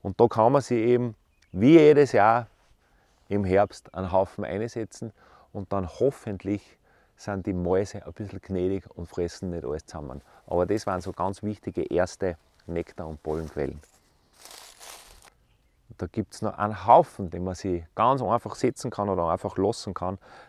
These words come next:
Bestwurz ist also eine Pflanze, die man kaum im Garten hat. Es kommt da ein Haufen bald daher.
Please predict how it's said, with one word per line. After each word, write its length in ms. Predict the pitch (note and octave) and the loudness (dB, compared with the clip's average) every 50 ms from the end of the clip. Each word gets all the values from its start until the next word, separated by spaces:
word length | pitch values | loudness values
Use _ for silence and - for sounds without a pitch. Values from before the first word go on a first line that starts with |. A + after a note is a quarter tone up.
| _ _ | _ _
Bestwurz 640 | - - A3 - - - - F2+ D#2 - - - _ _ _ | 0 0 0 0 -6 -12 -12 -12 -12 -12 -16 -20 _ _ _
ist 120 | _ - F2 | _ -16 -14
also 200 | D#2 D#2 E2 F2+ | -14 -12 -12 -12
eine 60 | - | -14
Pflanze, 420 | - - E2 D2 D2 - - - E2+ | -10 -10 -10 -10 -10 -12 -18 -16 -12
die 100 | - E2 | -10 -10
man 140 | E2+ D#2+ | -10 -12
kaum 260 | - - - E2+ F#2+ F#2+ | -12 -12 -10 -8 -8 -8
im 80 | F2+ | -8
Garten 460 | E2+ - - D2+ - - _ G2+ E2+ | -10 -6 -6 -6 -6 -6 _ -14 -8
hat. 140 | F2+ F#2 F2+ - - - - - - - _ _ _ | -8 -10 -10 -10 -18 -20 -20 -20 -20 -20 _ _ _
Es 300 | - G2 - - - - | -12 -12 -12 -12 -16 -14
kommt 280 | - - G#2 F#2+ - | -10 -10 -10 -6 -2
da 140 | G2+ F#2+ F2+ | 0 0 0
ein 60 | F2+ | 2
Haufen 340 | E2+ E2+ F#2+ - - - G#2 | 2 0 -2 -2 -4 -10 -8
bald 220 | - - F#2+ F#2 - | -4 -2 -4 -4 -4
daher. 260 | - F#2 F#2+ F#2 F#2 | -6 -6 -4 -4 -6